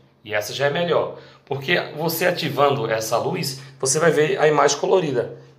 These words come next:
a exemplo que tá aqui na imagem. Vou virar o celular para a câmera. Alguns recursos dessa câmera aqui, um exemplo,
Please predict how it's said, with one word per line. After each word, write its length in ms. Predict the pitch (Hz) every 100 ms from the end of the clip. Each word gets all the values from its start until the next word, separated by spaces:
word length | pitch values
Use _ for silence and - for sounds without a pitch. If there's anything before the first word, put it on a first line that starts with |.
| _ _
a 120 | 123
exemplo 420 | 139 127 127 127 139
que 120 | 151
tá 140 | 139
aqui 140 | 135 135
na 80 |
imagem. 340 | 160 156 101 92
Vou 120 | 123
virar 360 | 127 120 127 - - -
o 60 |
celular 260 | 120 120 110
para 200 | 113 135
a 40 |
câmera. 400 | 139 107 90 90 - _ _ _ _ _ _ _ _ _ _ _ _ _ _ _ _ _ _ _ _ _ - _ _ _ _ _ _ _ _ _ _ _ _ _ _ _ _ _ _ _ _ _ _ -
Alguns 320 | 143 175 165
recursos 320 | 165 160 143
dessa 260 | 139 - 123
câmera 340 | - 117 110
aqui, 300 | 104 135 156
um 100 | 127
exemplo, 480 | 135 117 113 95 -